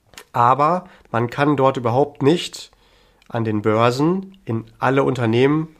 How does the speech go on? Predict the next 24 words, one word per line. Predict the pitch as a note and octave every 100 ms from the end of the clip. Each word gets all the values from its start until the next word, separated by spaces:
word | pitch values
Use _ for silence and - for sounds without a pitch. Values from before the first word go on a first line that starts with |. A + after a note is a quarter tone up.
| _
vollumfänglich | _ - C3+ C3 D3+ D#3+ E3 - _ C#3 B2+ - C3 C#3 C3+
als | C3 -
Ausländer | C3+ B2+ B2
investieren. | A#2+ A#2 - D#3+ G#2+ G3 - - _ _
Manche | A2 B2+ B2+
dieser | A#2+ A2+
Länder | A#2+ A#2+
haben | A#2 A#2 B2 B2+
manchmal | A#2+ A#2 A2
nur | A2+ A2+ A2
zwei | - B2 C3
oder | C3 A2 A2
fünf | - C#3 C#3+
oder | A#2+ A2+
zehn | - C#3+
Prozent | - A#2+ C#3+ D3
ihres | C3 A#2 A2 - _ _ _
inländischen | C#3+ D3 C#3+ B2+ B2+ B2+ B2
Marktes | A#2+ C3+ C#3 B2+ C3
überhaupt | A#2 B2
für | - A#2
ausländische | A#2+ B2 B2 A#2+
Investoren | A#2+ A2+ - A#2 A#2+
offen. | C3 A2